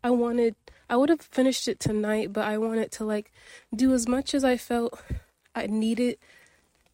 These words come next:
to, for it to look finished tonight, and then I wanna, like, go to sleep and look at it with a fresh eye tomorrow and see if there's any details I might wanna change or add. So, yeah, but I,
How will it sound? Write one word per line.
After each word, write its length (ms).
to, 320
for 220
it 80
to 80
look 160
finished 320
tonight, 400
and 100
then 120
I 60
wanna, 300
like, 180
go 140
to 80
sleep 300
and 100
look 180
at 120
it 80
with 180
a 40
fresh 360
eye 240
tomorrow 500
and 100
see 140
if 80
there's 140
any 200
details 500
I 40
might 200
wanna 200
change 440
or 140
add. 460
So, 380
yeah, 500
but 200
I, 420